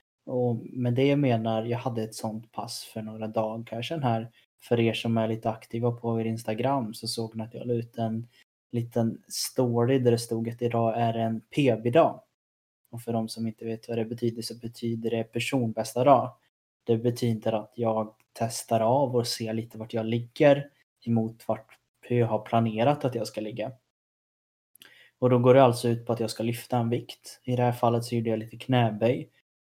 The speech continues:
Och då kör jag att jag lägger, la på mer och mer vikt tills jag inte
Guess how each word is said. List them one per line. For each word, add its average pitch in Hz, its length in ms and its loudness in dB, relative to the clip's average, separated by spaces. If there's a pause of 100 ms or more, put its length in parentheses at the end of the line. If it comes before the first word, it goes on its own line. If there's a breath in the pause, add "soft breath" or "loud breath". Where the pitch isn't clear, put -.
(140)
Och 117 160 -8 (100)
då 120 400 0
kör 143 500 4
jag 113 260 4
att - 220 -10
jag 110 220 -2
lägger, 110 240 -6 (140)
la 117 380 0
på 139 340 0
mer 123 480 0
och 117 80 2
mer 113 280 0
vikt 139 500 -4 (440)
tills 113 420 -2
jag 110 200 -2
inte 110 360 -6